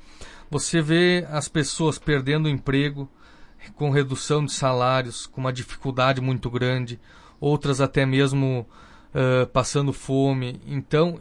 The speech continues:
você tem que se colocar no lugar dessas pessoas e ter essa responsabilidade, ãh, de justamente ter esse respeito pelo recurso pu-,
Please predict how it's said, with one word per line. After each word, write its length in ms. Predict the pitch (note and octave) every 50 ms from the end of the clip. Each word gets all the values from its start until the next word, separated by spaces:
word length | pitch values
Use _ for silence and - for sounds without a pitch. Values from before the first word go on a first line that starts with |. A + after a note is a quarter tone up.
| - -
você 260 | D3+ D3+ C#3 - E3
tem 180 | - - G3 G#3
que 60 | -
se 100 | - E3+
colocar 440 | - E3 D3+ D3 C3+ - D3 C#3+ C#3+
no 100 | C#3+ C3+
lugar 300 | B2+ A#2+ B2+ B2 C3 B2+
dessas 360 | B2+ B2 A#2 - - A#2 -
pessoas 520 | - C3 A#2+ - - - C#3+ D3+ D#3 C#3
e 60 | C#3+
ter 380 | C3+ - - C3+ C#3+ D#3+ D#3+ - - - - - - -
essa 300 | - C#3 C3+ - - C#3
responsabilidade, 1300 | A2+ C#3 C#3+ C#3 - - C#3 A#2 - - C3+ C3 C3+ C3 B2+ B2 A#2 B2 B2 C3 C#3 C#3 D3 D#3+ D#3 - - - - - - - - - - - - - -
ãh, 760 | - D3+ D3+ D3+ D3+ D3 D3 C#3+ C#3+ C#3 C#3 C#3 C#3 C#3 - -
de 240 | C#3+ C3+ C3+ D#3+ E3+
justamente 540 | D3 F3 E3+ - - E3+ D#3+ E3 E3 - -
ter 180 | - E3+ F3
esse 200 | F#3 F3 - -
respeito 540 | E3+ E3+ F3+ E3 - - G3 G#3 G#3 - -
pelo 300 | - - D3 C#3 C#3 C3+
recurso 520 | A#2 C3 B2 - - C#3 C#3+ C3 - - -
pu-, 200 | - - C#3